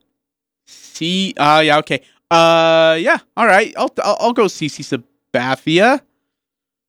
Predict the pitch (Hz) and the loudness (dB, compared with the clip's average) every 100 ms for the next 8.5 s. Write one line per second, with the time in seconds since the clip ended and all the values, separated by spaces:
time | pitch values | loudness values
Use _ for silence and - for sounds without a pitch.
0 | _ _ 185 110 214 160 143 160 170 - | _ _ -4 -2 -2 0 2 0 -2 -6
1 | 196 262 - - - 208 160 - 151 147 | -2 -2 -2 -8 -2 0 0 -2 -6 -4
2 | 175 _ _ _ _ _ - 180 370 285 | -4 _ _ _ _ _ -2 2 4 2
3 | 185 165 165 202 269 233 247 247 233 220 | -4 -8 -4 -2 0 2 2 2 0 0
4 | 240 247 180 170 156 170 175 175 170 170 | 0 -2 -2 -2 0 2 2 2 2 0
5 | 160 - _ _ _ _ _ _ _ _ | -2 -10 _ _ _ _ _ _ _ _
6 | _ _ _ _ _ _ _ _ _ _ | _ _ _ _ _ _ _ _ _ _
7 | - - - _ _ _ 127 120 117 107 | -18 -18 -18 _ _ _ -6 -4 -4 -8
8 | _ 135 - 143 110 | _ -10 -4 -4 -4